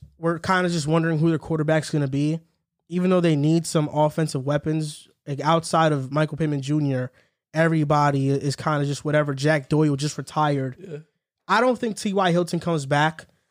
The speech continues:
Speaker 1: I think it's, you know, he's too injury prone. Even when he's out there, he's not as productive. He had under three, he had three hundred yards last season in ten games. I mean, you don't like to see that.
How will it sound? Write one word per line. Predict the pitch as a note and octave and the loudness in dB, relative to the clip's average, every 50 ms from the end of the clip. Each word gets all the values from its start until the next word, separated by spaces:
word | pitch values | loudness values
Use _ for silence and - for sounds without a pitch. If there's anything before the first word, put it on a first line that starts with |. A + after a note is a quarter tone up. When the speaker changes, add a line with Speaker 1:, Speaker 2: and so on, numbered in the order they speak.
| _ - | _ -2
Speaker 1:
I | D#3 D#3+ | -2 -2
think | D#3+ D#3+ - F3+ E3+ D#3+ | 0 0 0 -2 0 0
it's, | E3 D#3 - - - F#3+ F3 | -2 -4 -4 -8 -14 -18 -14
you | D#3+ E3+ F3 | -6 -4 -4
know, | E3 - | -4 -4
he's | D#3 D#3 G#3+ G#3+ G3+ - - | -2 -2 0 0 -2 -2 -2
too | - A3 G#3 F#3+ | -2 -2 0 0
injury | F3 F3+ E3+ D#3+ E3+ F3 E3+ | 0 0 0 2 2 2 2
prone. | - - E3 D#3 D#3 D#3 D#3 D#3 D3+ - _ _ _ _ _ _ | 2 2 2 2 2 2 2 0 -2 -6 _ _ _ _ _ _
Even | E3+ F3+ F3+ F#3 | -4 -2 0 0
when | F#3 F3+ | 0 0
he's | F3 D#3+ D#3 | 0 2 2
out | D#3+ D#3 D#3+ D#3+ D#3+ | 2 2 2 2 2
there, | D#3+ D#3 | 0 2
he's | D3+ D#3 D3 C#3+ | 2 2 2 0
not | D#3 D#3 D#3+ D#3 | 0 0 2 2
as | D#3 D#3 D3+ | 2 0 -2
productive. | - - C#3+ C3+ C#3+ C#3+ C#3 - - C#3+ C3+ C3 - _ _ _ _ | -4 -8 -6 -2 -2 -2 -2 -2 -2 -2 -2 -2 -6 _ _ _ _
He | _ - E3 | _ -4 0
had | F3 F3 E3+ E3+ - _ - | 2 2 2 0 -4 _ -4
under | D#3+ E3+ F3 E3 E3+ E3+ E3 | -2 0 0 0 0 0 -2
three, | D#3 - _ - D#3+ E3+ F3 D#3+ | -2 -4 _ -4 -4 -4 -4 -4
he | - F3+ G3 | -2 0 0
had | G#3 F3+ E3 - | 0 0 0 -2
three | F3 F#3 F#3+ | -2 0 0
hundred | F#3+ F#3 E3 D#3 C3+ | 0 0 0 -2 0
yards | - D3 E3 D#3 C#3+ D3 | 2 2 2 2 0 0
last | D3 D3+ D3+ - | 0 0 0 0
season | - E3+ D#3+ D#3 D3+ | 0 0 0 0 0
in | C#3+ C3 | -2 -2
ten | - D3+ D3 C#3+ C3 | -4 -4 -4 -4 -2
games. | C3+ C#3 C#3 C#3+ D3 D#3+ F3 - - _ _ _ _ _ _ | -2 -2 -2 -2 -2 -4 -6 -10 -16 _ _ _ _ _ _
I | - | -6
mean, | D3 C#3 | -4 -2
you | C3+ D3+ | 0 0
don't | D#3+ E3+ E3 | 2 2 2
like | D#3+ D#3+ D#3+ | 2 0 0
to | - C#3 | -4 -8
see | - - D3+ D3+ D3+ | -6 -2 0 2 2
that. | D3+ D#3 D#3 D#3 - | 4 4 2 0 -2